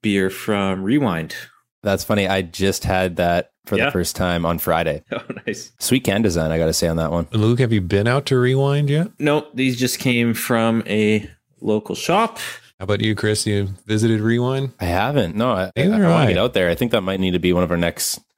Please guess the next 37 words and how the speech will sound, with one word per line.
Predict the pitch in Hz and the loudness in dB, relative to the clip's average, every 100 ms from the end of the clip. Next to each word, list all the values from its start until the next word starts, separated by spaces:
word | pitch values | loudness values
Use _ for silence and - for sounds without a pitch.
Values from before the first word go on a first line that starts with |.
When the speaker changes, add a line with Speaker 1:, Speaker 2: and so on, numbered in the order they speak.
| - | -10
Speaker 3:
I | 95 92 | -4 -2
know. | 135 175 | 0 0
Speaker 2:
next | - | 0
Speaker 3:
Everybody's | 131 147 - - | 4 6 6 4
Speaker 2:
podcast | - | 4
Speaker 3:
raving | 120 127 | 2 2
about | 95 123 | 2 2
Speaker 2:
stops. | - 98 | 0 -2
Speaker 3:
the | 127 143 | -2 0
pizzas, | - 71 | -2 -2
so, | - - 92 78 | -2 0 0 0
I | 82 | 0
mean, | 85 85 | 0 -2
we | 82 | -4
need | 87 90 | -6 -6
to, | 92 78 73 - _ _ | -6 -6 -8 -14 _ _
need | 101 104 | -6 -4
to | |
get | 90 101 | 0 0
on | 85 | 0
out | 82 107 | -2 -2
there. | - - - - _ | -4 -8 -14 -20 _
Speaker 2:
Hundred | - 92 | -6 -4
percent. | - - 90 - | -2 0 0 0
What | 101 | 2
are | 101 | 4
you | 104 | 4
drinking, | 104 90 | 2 2
Aaron? | 95 120 - | 0 0 -6
Speaker 3:
I | - 120 143 | -4 0 2
have, | 113 120 120 90 80 80 - - | 2 2 2 0 -2 -6 -10 -4
from | 104 90 | -2 0
friends | 160 180 | 0 2
of | 127 | 2
the | |
podcast, | 131 139 165 85 76 - | 0 -2 -2 -2 -2 0
Sansorium, | 107 107 95 110 117 67 | 0 2 2 2 2 0